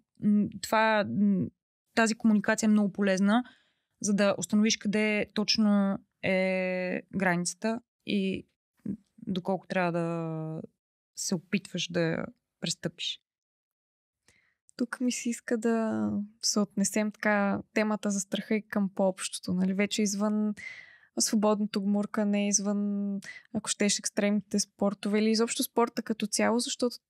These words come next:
Speaker 2: той е приложимо за всяка една сфера на живота. Ам, мислиш ли, че можем да приложим правилото дозата прави отровата в ежедневието за страха? Тоест, трябва да го има толкова, колкото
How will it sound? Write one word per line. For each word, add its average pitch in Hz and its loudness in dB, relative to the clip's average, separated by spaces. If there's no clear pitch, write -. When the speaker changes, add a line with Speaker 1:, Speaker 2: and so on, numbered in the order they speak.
Speaker 2:
той 269 4
е 269 0
приложимо 254 0
за 220 0
всяка 220 0
една 196 2
сфера 190 0
на 190 2
живота. 190 0
Ам, 226 2
мислиш 240 2
ли, 262 2
че 269 4
можем 240 0
да 220 0
приложим 233 2
правилото 226 2
дозата 214 0
прави 196 2
отровата 185 -4
в - -8
ежедневието 190 0
за 196 0
страха? 196 -2
Тоест, 247 2
трябва 247 2
да 220 0
го 202 2
има 233 2
толкова, 208 0
колкото 208 -2